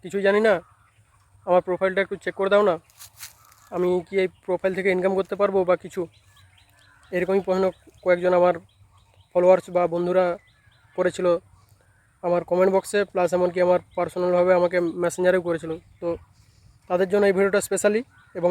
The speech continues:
যারা নতুন তাদের জন্য স্পেশালি। তো ভিডিওটা স্কিপ না করে প্রথম থেকে শেষ পর্যন্ত দেখতে থাকো। যদিও আমি সম্পূর্ণ, মানে, বড় ক্রিয়েটার নই বা কিছু, তবুও আমি যতটা জানি আমি ততটা হেল্প করবো তোমাদেরকে। ভিডিওটা শেষ পর্যন্ত দেখতে থাকো। টিউশন তোমরা নিজেরাই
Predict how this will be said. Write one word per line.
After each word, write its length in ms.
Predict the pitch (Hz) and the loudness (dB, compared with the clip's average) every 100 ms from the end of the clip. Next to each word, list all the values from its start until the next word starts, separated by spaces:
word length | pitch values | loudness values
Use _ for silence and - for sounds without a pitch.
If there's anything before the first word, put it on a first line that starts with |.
| 175 | 2
যারা 140 | 180 180 | 2 2
নতুন 200 | 170 196 196 - _ _ | 0 -4 -6 -8 _ _
তাদের 180 | 180 175 170 | -4 -2 0
জন্য 120 | 190 185 - | 0 -2 -4
স্পেশালি। 340 | 175 175 165 - - _ - - - - - - _ _ _ | -4 -4 -4 -10 -20 _ -20 -18 -18 -18 -20 -20 _ _ _
তো 60 | 180 175 175 | 2 4 4
ভিডিওটা 260 | 165 175 185 | 2 -2 -2
স্কিপ 180 | - 190 190 | -4 -2 -2
না 60 | 185 | 0
করে 120 | 190 | -2
প্রথম 180 | 180 190 185 | -2 -6 -4
থেকে 120 | 190 - | -4 -4
শেষ 100 | 175 | -6
পর্যন্ত 180 | 185 185 180 | -4 -2 -4
দেখতে 160 | - 185 | -4 -2
থাকো। 140 | 196 - _ _ - | -2 -4 _ _ -12
যদিও 300 | 170 175 202 196 | -6 2 4 4
আমি 120 | 202 185 - _ _ - | 2 -2 -14 _ _ -6
সম্পূর্ণ, 320 | 185 185 196 196 190 180 _ _ _ _ _ - | -4 -2 0 4 4 2 _ _ _ _ _ -6
মানে, 140 | 180 180 175 170 | 0 4 4 4
বড় 140 | 180 185 _ _ _ | 4 4 _ _ _
ক্রিয়েটার 300 | 196 185 196 190 | -2 2 4 4
নই 100 | 185 | 4
বা 60 | 185 - | 2 2
কিছু, 180 | 175 185 - _ _ _ | -8 -8 -8 _ _ _
তবুও 180 | 185 185 202 | -4 0 2
আমি 100 | 208 190 | 2 0
যতটা 240 | 190 190 | 0 0
জানি 120 | 196 196 | 2 2
আমি 80 | 190 185 | 2 -2
ততটা 220 | 180 185 180 | 0 2 2
হেল্প 120 | 180 | -2
করবো 120 | 185 180 | -4 -2
তোমাদেরকে। 300 | 180 185 175 214 _ - _ _ - | 0 0 -2 -10 _ -20 _ _ -10
ভিডিওটা 280 | 160 180 196 - | -4 4 4 4
শেষ 100 | 180 | -4
পর্যন্ত 200 | - 185 185 | -4 -4 -4
দেখতে 160 | 170 170 | -6 -6
থাকো। 140 | 160 160 - | -8 -10 -12
টিউশন 300 | 214 208 214 | -12 -8 -8
তোমরা 160 | 208 214 202 | -8 -8 -6
নিজেরাই 260 | 202 208 | -6 -6